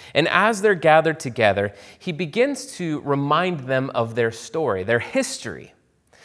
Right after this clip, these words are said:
as a nation. He's talking about Abraham and Moses. And in these history lessons, he also brings out the idolatry that has plagued them over and over and over again, and how these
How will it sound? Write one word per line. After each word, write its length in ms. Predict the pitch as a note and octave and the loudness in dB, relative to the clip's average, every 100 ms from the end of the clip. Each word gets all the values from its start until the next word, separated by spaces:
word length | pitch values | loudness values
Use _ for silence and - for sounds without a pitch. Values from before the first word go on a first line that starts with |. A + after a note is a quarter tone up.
| - - | -20 0
as 180 | D3+ D#3 | 2 4
a 60 | F3 | 4
nation. 520 | A3 C#4 - G#2 F#2+ - - - | 2 0 -4 -12 -14 -20 -16 -10
He's 180 | D#3+ | -10
talking 400 | - G3 A3+ G#3 | -4 -6 -2 0
about 340 | F3+ E3+ D3+ - | 4 4 2 -2
Abraham 720 | C4 F#3+ E3 B2 A#2 G#2 G2 - - | -2 -2 -2 -2 -2 -4 -6 -14 -2
and 260 | D#3+ E3 E3+ | 0 2 2
Moses. 600 | F#3 G#3 F#3 B2 G#2 - - - | 4 4 2 -2 -6 -8 -18 -2
And 120 | D#3+ F3 | 0 2
in 260 | A#3 C#4 | 2 2
these 240 | B3+ G#3+ - | 0 -2 -2
history 360 | G#3 - D#3 | -4 -2 -4
lessons, 540 | A#2+ A2 A2+ C3 A#2 - - - | 2 4 2 -2 -8 -10 -20 -14
he 180 | - F#3 | -10 -4
also 460 | - G3 A3+ - G3+ | 2 2 2 2 0
brings 520 | C3+ C#3+ E3+ F3+ D3 | 0 -2 0 -2 0
out 320 | C#3 B2+ A2+ - - | 2 2 -2 -10 -16
the 360 | A2 C3 - | -6 -4 -4
idolatry 840 | A#2+ C3 B2+ B2+ B2+ A#2 - G#2+ F#2+ | -4 -4 0 0 0 -4 -6 -8 -8
that 140 | G#2 | -10
has 120 | G#2 | -12
plagued 500 | - - C3 B2 A2+ | -18 -18 -12 -12 -10
them 320 | G#2 G2 F#2 - _ _ | -8 -8 -10 -16 _ _
over 540 | A#2+ C3 B2 B2+ B2 A#2+ - - | -2 -2 -2 -2 -4 -6 -18 -12
and 180 | G#2+ G#2 | -10 -8
over 480 | G#2 G#2+ G2+ G#2 G2+ - | -4 -4 -4 -6 -8 -10
and 180 | G#2 - | -16 -10
over 320 | A2 G2+ F#2+ | -10 -8 -10
again, 340 | F#2 - F2+ - | -12 -14 -16 -14
and 80 | G#2 | -12
how 400 | - E3 F#3 G#3+ | -8 -6 -4 -4
these 320 | F3+ G3+ E3 | -4 -8 -8